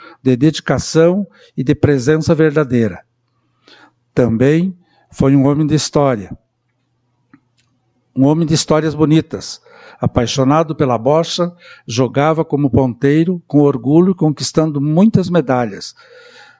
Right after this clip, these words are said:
Mas, mais do que isso, conquistando amizades, por onde passava.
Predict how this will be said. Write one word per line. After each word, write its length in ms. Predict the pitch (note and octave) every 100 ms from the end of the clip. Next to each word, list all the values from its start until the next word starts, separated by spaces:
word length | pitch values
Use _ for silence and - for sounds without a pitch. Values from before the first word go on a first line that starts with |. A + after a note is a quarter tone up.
| _ _ _ _
Mas, 800 | B2 B2+ B2 B2 A#2+ - - -
mais 260 | C3 D3+ F3+
do 120 | F#3
que 120 | F3 D3+
isso, 380 | D#3 D3+ -
conquistando 680 | D#3 D3 C3+ - - D#3 D3+
amizades, 760 | D3+ D#3 C3 C3 C3 F#2+ F2 -
por 300 | - B2+ A#2+
onde 240 | D3 D#3
passava. 600 | D#3 D3 - A2+ F#2+ -